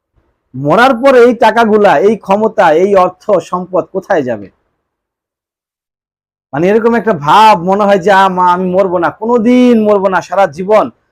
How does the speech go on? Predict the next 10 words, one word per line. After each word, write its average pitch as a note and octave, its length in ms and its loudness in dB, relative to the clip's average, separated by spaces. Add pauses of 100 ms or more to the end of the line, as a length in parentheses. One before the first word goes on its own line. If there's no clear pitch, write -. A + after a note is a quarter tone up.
(160)
বছরের A#3 400 2
পর A3+ 120 2
বছর F#3+ 320 -2
আমি F#3 200 0
পৃথিবীতেই G#3 520 -6
থাকবো E3+ 200 -4
এবং F3 180 -2 (100)
পৃথিবী F#3 300 -8
আমার E3 260 -2
থাকবে। A2 380 -12